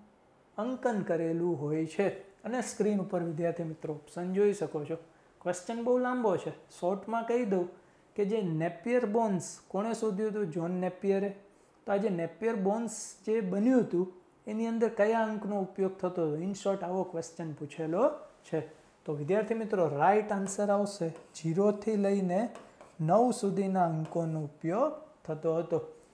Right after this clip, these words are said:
Screen ઉપર તમે Napier's Bones જોઈ શકો છો, જે હાડકામાંથી બનાવેલ પટ્ટીનો સમૂહ છે. બે પટ્ટીને પાસ પાસે રાખો તો એમાંથી ગુણાકાર મેળવી શકો અને તેના ઉપર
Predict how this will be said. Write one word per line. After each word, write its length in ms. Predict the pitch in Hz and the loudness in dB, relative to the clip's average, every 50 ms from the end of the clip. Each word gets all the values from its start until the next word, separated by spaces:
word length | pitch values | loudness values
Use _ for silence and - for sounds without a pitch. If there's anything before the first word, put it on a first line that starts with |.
| _ _ | _ _
Screen 420 | - - - - 190 208 214 214 208 | -12 -10 -6 -2 0 0 0 0 -2
ઉપર 200 | 208 208 208 202 | -2 0 -2 -2
તમે 220 | 202 208 196 196 | -2 -2 -4 -4
Napier's 580 | 185 175 175 175 - - 202 196 190 196 - 175 | -4 -4 -4 -6 -4 -2 0 0 0 -2 -4 -4
Bones 320 | 170 175 185 190 175 - - | -2 -2 -2 -2 -2 0 0
જોઈ 180 | 180 180 185 | 2 2 2
શકો 340 | 180 - 180 175 - 180 175 | 2 0 -4 -2 -2 -2 -2
છો, 120 | 165 185 190 190 - - - - - _ - | -2 -2 -4 -6 -8 -20 -20 -20 -20 _ -4
જે 60 | 170 | -2
હાડકામાંથી 640 | 143 135 151 165 - - 202 202 196 196 190 190 196 | 0 0 0 -2 0 0 0 2 2 2 0 2 2
બનાવેલ 420 | 190 170 175 170 175 180 175 170 165 | 2 2 0 0 2 2 2 0 0
પટ્ટીનો 580 | 170 - 170 - - - 175 175 165 160 147 | -2 -4 -4 -4 -4 -2 -2 -2 -2 -2 -6
સમૂહ 420 | 135 - - 156 165 190 208 208 196 | -8 -8 -6 -4 -2 0 0 0 0
છે. 360 | 196 - 196 196 202 196 196 - - - - - - _ _ - | -2 -2 -2 -2 -2 -4 -8 -14 -18 -20 -20 -20 -20 _ _ 0
બે 160 | 170 196 208 | 2 2 4
પટ્ટીને 460 | 196 196 190 190 196 202 196 196 190 | 4 2 0 0 0 -2 -2 -2 -2
પાસ 380 | 185 - - 170 180 170 - - | -2 0 0 2 2 0 0 0
પાસે 300 | - 185 180 - 190 180 | 0 0 0 0 0 0
રાખો 300 | 175 175 170 170 190 180 | 0 0 0 -2 -4 -6
તો 120 | 170 - | -4 -4
એમાંથી 340 | 170 165 165 170 165 156 160 | -4 -4 -4 -4 -4 -4 -4
ગુણાકાર 560 | 151 147 156 165 175 190 196 196 196 196 190 | -4 -4 -4 -2 -2 -2 -2 0 2 2 2
મેળવી 340 | 190 190 190 185 190 190 190 | 4 2 0 2 4 4 4
શકો 460 | 190 190 185 180 - 190 190 190 196 - - - - _ - | 2 2 -2 -2 0 0 0 0 -2 -6 -16 -18 -18 _ -6
અને 260 | 233 254 247 220 - - - - - - - _ _ _ _ - | -4 -2 -2 -2 -2 -4 -8 -14 -20 -20 -20 _ _ _ _ -4
તેના 340 | 185 185 190 202 214 220 | -2 0 0 2 2 4
ઉપર 360 | 226 240 247 233 - - 156 | 4 4 2 0 0 -2 -2